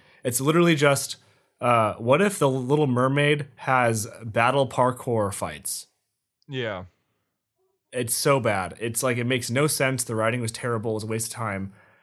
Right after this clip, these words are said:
Speaker 1: I got some of my housemates to watch it with me. I was super embarrassed 'cause, like,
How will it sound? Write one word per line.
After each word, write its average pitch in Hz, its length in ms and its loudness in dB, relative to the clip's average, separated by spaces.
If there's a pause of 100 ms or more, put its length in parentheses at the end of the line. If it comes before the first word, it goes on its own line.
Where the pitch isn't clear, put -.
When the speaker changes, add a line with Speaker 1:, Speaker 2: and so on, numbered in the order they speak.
(240)
Speaker 1:
I 107 340 0 (220)
got 127 280 2
some 147 120 -2
of 135 120 -2
my 120 80 0
housemates 117 500 0
to 131 100 -6
watch 120 220 -2
it 143 60 -6
with 135 160 -4
me. 151 260 -2 (440)
I 113 100 2
was 117 120 2
super 151 300 2
embarrassed 127 520 2
'cause, 127 140 -6
like, 113 340 -2